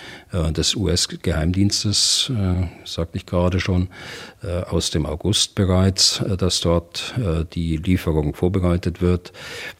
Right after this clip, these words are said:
Es gibt, äh, Hinweise auf Transportflüge, die aus dem Iran,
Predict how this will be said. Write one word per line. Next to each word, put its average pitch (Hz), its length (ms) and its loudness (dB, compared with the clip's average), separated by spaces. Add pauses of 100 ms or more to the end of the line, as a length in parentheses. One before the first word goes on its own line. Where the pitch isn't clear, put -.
(140)
Es - 240 0
gibt, - 400 -6
äh, 85 220 2
Hinweise 87 800 4 (180)
auf 78 220 -4
Transportflüge, 92 1200 0 (220)
die 80 400 0
aus 87 300 0
dem 87 120 2
Iran, 85 640 4